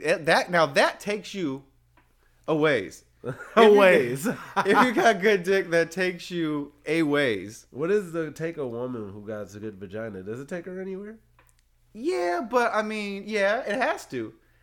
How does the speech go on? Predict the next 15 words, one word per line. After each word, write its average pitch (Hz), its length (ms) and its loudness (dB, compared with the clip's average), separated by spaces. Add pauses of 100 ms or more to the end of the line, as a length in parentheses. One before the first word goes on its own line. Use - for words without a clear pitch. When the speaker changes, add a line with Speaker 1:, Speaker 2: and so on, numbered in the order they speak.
(680)
Speaker 1:
I - 100 -12
don't 247 160 -6
Speaker 2:
Not 180 180 0
Speaker 1:
know. 151 100 -4
Speaker 2:
really. 196 540 -4 (160)
No. 147 500 -4 (440)
Takes 170 240 -8
her 190 100 -6
nowhere. 185 560 -6 (560)
Speaker 1:
It 165 80 -10
gets 202 180 -2
her 175 80 -6
free 190 200 -4
stuff, 277 340 0
maybe. 214 400 -4